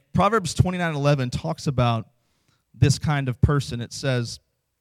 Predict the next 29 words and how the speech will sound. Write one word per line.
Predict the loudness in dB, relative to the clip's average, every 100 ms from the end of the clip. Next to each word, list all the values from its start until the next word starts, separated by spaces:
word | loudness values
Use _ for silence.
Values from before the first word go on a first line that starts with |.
| _ _ _ -14 -6
"A | -4
fool | -4 -4 -4 -2 -4 -6 -6
gives | 0 0 0 -6
full | -10 -8 -4 -2 -4
vent | -4 -2 -2 -4 -6 -6 -6 _
to | -6
his | -4 -4
spirit, | -4 -4 -2 -4 -10 _ _ _ _ _ _ _ _ _
but | 0
a | 2
wise | 0 -2 -2 -4 -4
man | -6 -6 -8
quietly | -6 -2 0 -2 -4 -6
holds | -4 -4 -6 -8
it | -8
back." | -10 -10 -16 _ -20 _ _ _ _ _ _ _ _ _ _
And | -4
when | 0
I | 0
read | 0
that | 2 2
verse, | 4 4 2
I | -4 -6
couldn't | -2 -2 -2
help | -2 2 2 0
but | -4 -4
think | -4 -4
about | -4 -4 -6
Facebook. | -8 -6 -6 -6 -6 -6